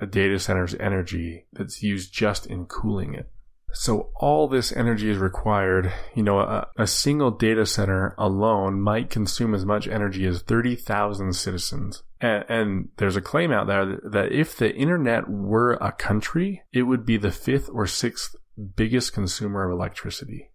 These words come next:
So in the United States, data centers account for about one point eight percent of electricity use. And by the way, that's tough because there's not great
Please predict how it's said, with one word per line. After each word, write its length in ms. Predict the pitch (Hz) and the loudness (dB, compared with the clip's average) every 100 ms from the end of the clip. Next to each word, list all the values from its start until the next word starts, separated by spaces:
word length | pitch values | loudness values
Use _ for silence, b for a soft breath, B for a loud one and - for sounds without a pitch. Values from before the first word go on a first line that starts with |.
| _ _ _ _ - | _ _ _ _ -10
So 260 | - 117 | 2 2
in 200 | - 151 | 2 2
the 60 | 143 | 4
United 380 | 113 98 92 90 | 4 4 2 0
States, 680 | - 175 139 101 - - - - 107 | -2 0 2 0 -4 -8 -10 -14 0
data 280 | 113 120 117 | 4 4 2
centers 480 | 113 107 101 90 - _ - | 0 2 2 -2 -8 _ -6
account 560 | 104 - 107 92 95 - _ _ | -6 -2 -2 0 -2 -8 _ _
for 280 | - 104 95 | -6 0 0
about 440 | 95 92 95 - _ - | 0 0 0 -4 _ -8
one 380 | 107 107 120 120 | 0 0 0 -2
point 420 | - 110 104 - _ - | -2 0 -2 -8 _ -4
eight 300 | 101 - - _ | -2 -4 -8 _
percent 560 | - 95 - 101 101 - | -6 -4 -2 -2 -2 -6
of 160 | - 95 | -6 -2
electricity 640 | 92 98 - - 95 - 98 | 0 0 -4 -10 -10 -8 -10
use. 480 | 101 101 - - _ - | -8 -10 -10 -14 _ -8
And 100 | 113 | -2
by 120 | 151 | 0
the 80 | 113 | 2
way, 160 | 101 | 0
that's 260 | 92 - - | 0 -4 -6
tough 640 | - 117 95 - - - - | 0 2 2 -2 -10 -12 -6
because 360 | - 92 107 92 | -4 2 2 2
there's 200 | 95 95 | 0 0
not 400 | 104 101 - - | 0 0 -2 -6
great 640 | 101 95 95 101 - - | -2 0 2 -2 -6 -14